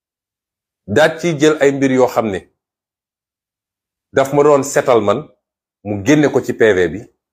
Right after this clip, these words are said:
Ba pare dem ut yeneen mbir yoo xam ne daf may, daf may essayer tilimal, mu yokk ko ci P V bi te newu ci woon. Kon kooku, li mu def dafa garaaw, moo tax ma jël di porter ko plainte moom.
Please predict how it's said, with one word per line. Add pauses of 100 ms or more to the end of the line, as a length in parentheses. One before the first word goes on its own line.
(680)
Ba
pare
dem
ut
yeneen
mbir
yoo
xam
ne
daf
may,
daf
may
essayer
tilimal,
mu
yokk
ko
ci
P
V
bi
te
newu
ci
woon. (1800)
Kon
kooku, (1160)
li
mu
def
dafa
garaaw,
moo
tax
ma
jël (260)
di (520)
porter
ko
plainte
moom.